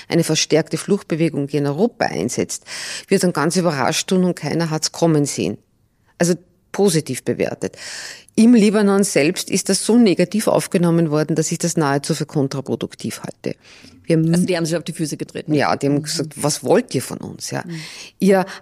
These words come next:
Speaker 1: habt so einen geringen Anteil der Flüchtlinge übernommen und sie sagen das auch ganz dezidiert. „Schaut euch an, was mit euren Ländern ist.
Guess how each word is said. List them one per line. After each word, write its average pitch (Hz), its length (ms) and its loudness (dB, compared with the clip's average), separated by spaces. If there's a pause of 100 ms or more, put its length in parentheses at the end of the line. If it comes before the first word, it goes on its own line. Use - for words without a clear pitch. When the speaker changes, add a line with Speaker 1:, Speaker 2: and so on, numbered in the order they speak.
(120)
Speaker 1:
habt 180 260 -4
so - 220 -2
einen 220 240 4
geringen 175 460 2
Anteil 147 400 0
der 160 120 -2
Flüchtlinge 156 560 -2
übernommen 151 540 2 (420)
und 165 140 -4
sie - 140 -6
sagen 170 320 0
das 131 180 -4
auch - 260 -4
ganz 139 300 0
dezidiert. 156 580 -2 (220)
„Schaut - 460 0
euch - 160 -4
an, 156 180 0
was 151 160 -2
mit 165 140 0
euren 131 240 2
Ländern 147 360 2
ist. 123 220 -4